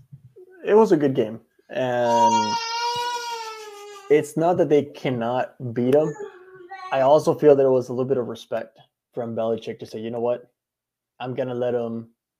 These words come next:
I'm gonna let him win right now. But if we come back to a showdown, I will beat him." I'm gonna give him the respect 'cause he,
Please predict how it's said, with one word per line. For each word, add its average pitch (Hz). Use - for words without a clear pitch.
I'm 170
gonna 208
let 202
him 185
win 185
right 127
now. -
But 127
if 120
we 127
come 147
back 131
to 131
a 117
showdown, 113
I 113
will 123
beat 113
him." -
I'm -
gonna 160
give 170
him 175
the 151
respect 143
'cause 117
he, 123